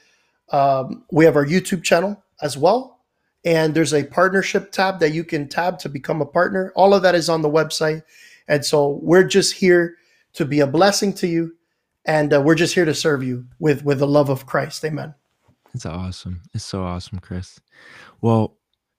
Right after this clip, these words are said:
Speaker 2: thank you so much. And we encourage everybody to share this with your family, friends. And, uh, it's gonna be up on the Gold Street Garden podcast, uh, on Spotify, Apple Music this Wednesday morning. We'll have it up there. And then it's,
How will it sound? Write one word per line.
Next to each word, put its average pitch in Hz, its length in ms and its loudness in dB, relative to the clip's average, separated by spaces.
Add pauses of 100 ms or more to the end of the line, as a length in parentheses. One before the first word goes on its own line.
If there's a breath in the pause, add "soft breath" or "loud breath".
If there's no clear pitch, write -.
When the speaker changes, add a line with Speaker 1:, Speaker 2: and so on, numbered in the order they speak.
(140)
Speaker 2:
thank 120 280 -2
you 131 120 -2
so 117 180 -2
much. 107 300 0
And 107 160 0
we 110 160 2
encourage 110 440 0
everybody 104 680 -2
to 98 240 -4
share 113 340 0
this 113 240 -2
with 110 160 -6
your 95 80 -2
family, 107 680 -2 (260 soft breath)
friends. 104 400 -2
And, 98 200 -2
uh, 92 260 0
it's - 140 -4
gonna 107 180 0
be 101 180 0
up - 240 -2
on 104 220 2
the 98 80 0
Gold 101 220 0
Street 107 200 -4
Garden 101 460 0 (360 soft breath)
podcast, 110 920 -2 (200)
uh, 95 160 0
on 98 140 -2
Spotify, 101 600 0
Apple 98 280 -2
Music 101 420 -2
this - 240 -6
Wednesday 104 400 -2
morning. 104 540 -2
We'll 101 120 -2
have 101 200 0
it 98 180 -2 (480 soft breath)
up 101 220 -4
there. 110 220 0
And 101 140 -2
then 98 140 -2
it's, 92 160 -6